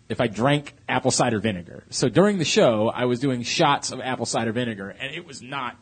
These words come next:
fun. It was very unpleasant. So two paper, SummerSlam, our bet was that, uh,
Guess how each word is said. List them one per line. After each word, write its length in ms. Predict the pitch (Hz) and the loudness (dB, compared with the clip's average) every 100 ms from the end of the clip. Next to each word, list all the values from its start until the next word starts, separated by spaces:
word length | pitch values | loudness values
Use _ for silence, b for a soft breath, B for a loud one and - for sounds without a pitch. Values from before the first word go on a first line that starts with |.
| _ | _
fun. 380 | 131 98 76 - | -6 -6 -10 -14
It 100 | 143 | -12
was 140 | 135 131 | -10 -8
very 360 | 127 156 139 123 | -4 -2 0 -2
unpleasant. 540 | 110 - 101 - - b b b b b | -6 -8 -8 -10 -18 b b b b b
So 240 | - 160 135 | 2 6 6
two 340 | - - 240 | 4 4 4
paper, 300 | - 196 170 | 4 2 0
SummerSlam, 680 | 139 226 240 127 90 85 95 - - - | 4 6 6 4 -2 -10 -16 -18 -12 -2
our 100 | 117 | 0
bet 380 | 117 113 - _ | 2 0 -2 _
was 480 | 107 101 92 90 90 | -2 0 0 -2 -4
that, 360 | 110 98 - 110 | -4 -4 -6 -4
uh, 360 | 98 95 92 | -2 -2 -6